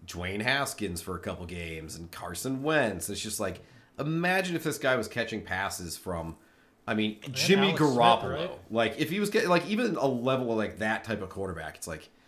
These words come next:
Speaker 1: man, he could be so good. Um, but yeah, I just, and I just
Speaker 2: Yeah.
Speaker 1: love the guy off the field too. Just so much fun.
Speaker 2: Yeah, hopefully that does happen. Then you can, uh, Johan Dotson.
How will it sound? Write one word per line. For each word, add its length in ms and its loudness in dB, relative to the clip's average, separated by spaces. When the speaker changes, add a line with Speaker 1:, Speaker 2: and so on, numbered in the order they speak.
Speaker 1:
man, 180 -10
he 100 -10
could 160 -14
be 80 -14
so 300 -10
good. 240 -14
Um, 480 0
but 220 -2
yeah, 120 -8
I 60 -8
just, 240 -10
and 140 0
I 100 4
just 160 -2
Speaker 2:
Yeah. 80 4
Speaker 1:
love 140 2
the 60 0
guy 180 4
off 260 0
the 80 -14
field 300 -14
too. 180 -14
Just 240 -6
so 140 -2
much 180 -8
fun. 260 -14
Speaker 2:
Yeah, 200 -10
hopefully 640 -6
that 260 -12
does 220 -6
happen. 340 -2
Then 120 0
you 120 -2
can, 200 -4
uh, 220 0
Johan 600 4
Dotson. 580 4